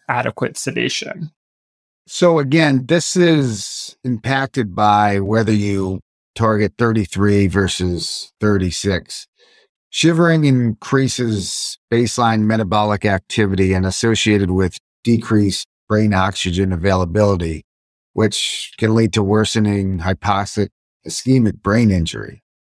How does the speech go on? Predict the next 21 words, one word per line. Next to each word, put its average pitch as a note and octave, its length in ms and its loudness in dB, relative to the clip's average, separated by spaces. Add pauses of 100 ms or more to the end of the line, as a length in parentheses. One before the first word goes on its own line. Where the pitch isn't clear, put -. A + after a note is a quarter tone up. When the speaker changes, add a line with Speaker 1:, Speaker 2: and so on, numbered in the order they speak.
(480)
Speaker 2:
The B2 280 0 (140)
shivering E3+ 520 2
threshold B2 520 0
is G2+ 180 0
usually C#3+ 480 4
considered A2+ 540 0
to A2 100 0
be G2 600 -2 (280)
thirty-five A2 600 -2
and G2+ 80 -2
a F#2+ 40 0
half G2+ 240 0
degrees F#2 380 0
Celsius G2 640 -2
or F2+ 300 0
one A#2 400 2
degree G#2+ 320 2
Celsius F#2+ 640 -2
less G2 300 -2
than F2+ 240 0
the E2 320 -2